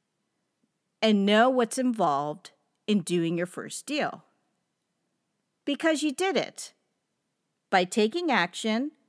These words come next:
and learning from your mistakes. So what did you think? Did this episode help you in getting started as a mobile home investor? I hope so.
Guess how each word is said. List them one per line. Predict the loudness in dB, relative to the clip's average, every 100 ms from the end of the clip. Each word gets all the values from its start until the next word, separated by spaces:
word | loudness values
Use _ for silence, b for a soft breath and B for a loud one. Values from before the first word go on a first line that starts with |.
| _ _ _ _ _ _ _ _
and | -4 0 0
learning | 0 0 -2 -2 -2 -6 -10 _ _ _
from | _ -6 -2
your | -2 -2 -4 -6 -8 -8
mistakes. | -6 -6 -6 -8 -8 -14 -16 -16 _ _ _ _ _ _ _ _ _ _ _ _ _
So | -2 2
what | 4 4
did | 2 -2
you | -4
think? | -4 -6 -6 -20 -20 _ _ _ _ _ -2
Did | 0
this | 0 -2 -2
episode | -2 0 -4 0 0 -2 -8 _ _ _
help | -4 0 0 -2
you | -4 -4 -4 -8 _ _ _ _
in | -4 -2
getting | 0 0 -2
started | -6 0 2 2 -2 -6 _ _ _ _ _ -4
as | -2 -2
a |
mobile | -2 0 0
home | -2 -2 -2
investor? | -2 -2 -4 -4 -4 -6 _ _ _ _ _ _ _ _ _ _ _ _ _ 2
I | 4
hope | 4 0 -4
so. | -12 -12